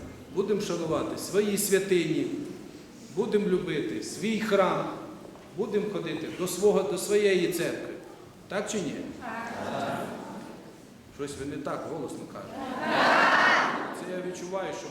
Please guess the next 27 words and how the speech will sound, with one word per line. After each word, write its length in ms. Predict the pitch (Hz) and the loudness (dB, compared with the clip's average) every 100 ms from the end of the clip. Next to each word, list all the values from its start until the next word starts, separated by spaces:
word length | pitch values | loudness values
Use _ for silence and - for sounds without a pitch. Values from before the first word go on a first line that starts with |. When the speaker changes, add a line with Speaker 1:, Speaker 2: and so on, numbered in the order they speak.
| 170 | -10
Speaker 1:
будете 280 | 156 165 - | -10 -12 -12
ходити 260 | 143 139 - - | -12 -12 -12 -14
до 100 | - | -14
своєї 300 | - 123 117 117 | -14 -14 -12 -12
церкви. 300 | - - 117 113 113 107 - - - - - | -10 -10 -10 -12 -12 -12 -12 -14 -14 -14 -12
Тому 200 | 151 170 170 | -10 -6 -4
давайте 400 | 185 185 175 156 139 - - | -2 -2 -2 -4 -6 -8 -10
і 40 | 160 | -8
надалі 400 | 175 175 165 127 - | -4 -2 -2 -2 -6
любити 380 | 156 165 196 180 | -4 0 0 0
свою 360 | 170 165 151 147 | -4 -6 -4 -2
землю, 420 | 180 208 175 131 131 | 0 0 -2 -4 -6
любити 360 | 147 156 156 - | -6 -8 -8 -8
свій 320 | - 156 135 - - - - - | -8 -6 -6 -6 -10 -12 -16 -12
храм, 340 | - 165 196 151 151 | -4 0 0 0 -2
любити 380 | 151 175 170 | -2 -2 -2
с-, 320 | 147 - - 160 | -4 -6 -6 -6
людей, 360 | 160 185 165 | 0 0 2
які 220 | 160 160 156 | -2 -2 -2
поряд 420 | 170 170 151 - | -2 0 0 0
з 100 | 160 | 0
нами, 280 | 196 147 139 - | 2 2 0 -4
триматися 580 | 151 156 160 156 165 - - 240 | -4 -2 0 0 0 0 0 0
купи 300 | 208 160 131 - - - - - | 0 0 -2 -4 -8 -8 -8 -6
і 20 | |
ще 160 | - 180 | -4 -4
багато-багато 960 | 160 160 202 214 190 160 - 185 185 | -2 2 2 2 0 0 0 2 2